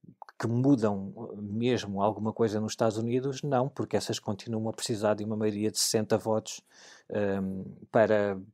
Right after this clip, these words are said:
passar por cima dos bloqueios que as minorias têm no, no Senado americano.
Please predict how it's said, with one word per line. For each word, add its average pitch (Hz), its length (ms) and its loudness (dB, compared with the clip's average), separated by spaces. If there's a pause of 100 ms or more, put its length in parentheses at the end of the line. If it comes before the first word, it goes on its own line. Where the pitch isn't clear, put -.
(100)
passar 120 260 2
por 117 160 -4
cima 113 320 -2
dos 101 160 -4
bloqueios 107 600 -2
que - 240 -10
as 98 160 -4
minorias 104 500 -6
têm 98 320 -4
no, 98 260 -10
no 120 200 -8
Senado 104 340 -4
americano. 101 500 -6